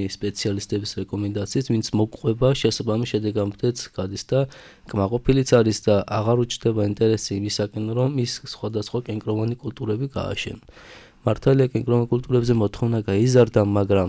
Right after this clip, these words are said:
ეს კენკროვანი კულტურები ძირითადად შენ-, შენდება ნაჩაიარ ფართობებზე და არა ნაციტრუსოვან, ა, ფართობებზე. ჩვენ თუ გავივლით და დავაკვირდებით, ა,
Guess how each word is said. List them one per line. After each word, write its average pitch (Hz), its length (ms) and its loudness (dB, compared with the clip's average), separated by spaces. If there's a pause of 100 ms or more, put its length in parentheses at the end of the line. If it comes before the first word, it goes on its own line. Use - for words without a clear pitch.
(140)
ეს 135 180 2
კენკროვანი 127 520 0
კულტურები 113 480 0
ძირითადად 107 560 2
შენ-, 113 340 -2 (120)
შენდება 113 580 2 (720)
ნაჩაიარ 113 640 4
ფართობებზე 98 760 -2
და 123 180 -2
არა 117 320 4
ნაციტრუსოვან, 113 960 -2 (180)
ა, 104 140 -2 (240)
ფართობებზე. 101 640 0
ჩვენ 120 260 0
თუ 131 120 -4
გავივლით 113 520 2
და 104 140 0
დავაკვირდებით, 107 880 2
ა, - 880 -8